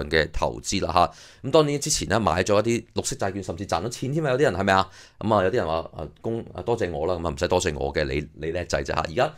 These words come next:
之前一百蚊上市嘅債券，而家都去到一百零一蚊或者一百零一個幾㗎啦，嚇。噉啊，大家自己上網睇吓咩叫綠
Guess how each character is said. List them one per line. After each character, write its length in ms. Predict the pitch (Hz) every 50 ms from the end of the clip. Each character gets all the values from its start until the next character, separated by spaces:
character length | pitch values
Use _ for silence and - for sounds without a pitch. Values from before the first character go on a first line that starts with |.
| - - -
之 100 | - 220 -
前 200 | 214 202 175 -
一 100 | - - 196
百 140 | - 165 143
蚊 160 | 151 165 165
上 200 | 160 123 107 123
市 120 | 120 - 117
嘅 100 | 117 110
債 220 | - 110 107 104
券， 100 | 107 87
而 20 | 80
家 40 | 110
都 140 | - 127 95
去 100 | 104 104
到 80 | 120
一 20 | -
百 140 | 107 92 - - _ _ -
零 420 | - 87 82 76 69 71 76 71 - - - _ - - - - -
一 80 | 131 139 139
蚊 160 | - 131 123 123
或 80 | 107
者 80 | 110 127
一 40 | 123
百 100 | - 113
零 260 | 87 67 67 65 - - _ _ -
一 40 | 123
個 140 | - 92 87
幾 300 | - - 78 76 82 87
㗎 80 | 90
啦， 100 | 82 76 76 78 78 - - - - - - - - -
嚇。 60 | 85
噉 80 | 90
啊， 180 | 85 80 78 78 -
大 100 | - 76
家 100 | 90 92 90
自 140 | - - 92
己 40 | 101
上 220 | - - 78 82
網 160 | 82 76 78
睇 60 | 87
吓 140 | 95 90 90 82
咩 120 | 87 98
叫 120 | - 87 78
綠 100 | 82